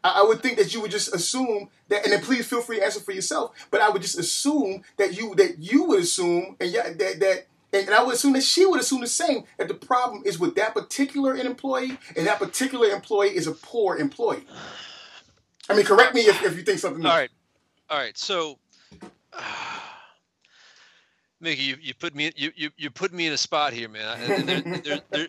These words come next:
Speaker 2: what, 'cause, like, the problem is, man, is, is there's a lot of data out there. There's a lot of stati-, st-, statistical information
Speaker 1: I'm asking you, no, I'm,
Speaker 2: that
Speaker 1: no, no,
Speaker 2: do-,
Speaker 1: I'm
Speaker 2: that
Speaker 1: asking you
Speaker 2: does
Speaker 1: one
Speaker 2: not
Speaker 1: question about that Walmart.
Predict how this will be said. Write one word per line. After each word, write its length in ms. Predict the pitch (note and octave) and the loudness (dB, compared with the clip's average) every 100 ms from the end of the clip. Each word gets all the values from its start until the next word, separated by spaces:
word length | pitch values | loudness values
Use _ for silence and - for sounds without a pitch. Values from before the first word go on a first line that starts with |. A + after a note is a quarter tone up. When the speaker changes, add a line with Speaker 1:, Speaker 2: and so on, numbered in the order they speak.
| D#3+ | -6
Speaker 2:
what, 200 | D#3+ - | -8 -6
'cause, 180 | D#3+ D3+ | -6 -2
like, 200 | D#3+ - D3 | -2 -4 -10
the 80 | C#3+ | -12
problem 420 | - G#3+ A#3 G3+ F3+ | -4 0 0 -4 -12
is, 220 | E3 C#3+ | -12 -12
man, 300 | D3+ C#3+ C#3+ | -10 -8 -8
is, 240 | B2+ - - | -12 -16 -14
is 220 | C3+ A2+ | -12 -10
there's 180 | B2+ B2 | -12 -10
a 60 | |
lot 260 | C3 D#3 F3+ | -4 -2 -2
of 140 | D#3+ | -4
data 280 | C#3+ C#3 C3 | -6 -4 -4
out 160 | B2+ - | -4 -6
there. 120 | C3 | -8
There's 140 | B2+ | -8
a 60 | A#2+ | -4
lot 180 | B2+ C#3 | -2 -2
of 40 | |
stati-, 380 | - B2+ - D#3 - | -4 -8 -8 -10 -10
st-, 340 | C3+ - - _ | -12 -12 -12 _
statistical 840 | - - B2+ - D#3 - F#3 D3+ D#3+ | -10 -8 -10 -6 -4 -4 -8 -12 -10
information 540 | C#3 C3 B2+ B2+ - | -12 -8 -6 -2 0
Speaker 1:
I'm 100 | F#3 | 6
asking 360 | G3+ G#3 G#3+ G3+ | 6 4 -4 -10
you, 160 | G3+ | -8
no, 200 | F#3 G3 | 6 6
I'm, 100 | F3+ | 8
Speaker 2:
that 220 | G3 F#3+ F#3 | 4 2 4
Speaker 1:
no, 120 | G#3+ | 4
no, 80 | - | 6
Speaker 2:
do-, 80 | F3+ | 4
Speaker 1:
I'm 100 | F3 | 4
Speaker 2:
that 100 | G3 | 2
Speaker 1:
asking 180 | - G3 | 0 -2
you 60 | |
Speaker 2:
does 80 | F3+ | 2
Speaker 1:
one 100 | G3 | 4
Speaker 2:
not 40 | G3 | 4
Speaker 1:
question 300 | G3+ F#3+ E3+ | 2 2 -2
about 240 | D#3 D3+ | -2 0
that 180 | D#3 D3+ | 0 -2
Walmart. 340 | D#3 D3 C3 | -2 -4 -4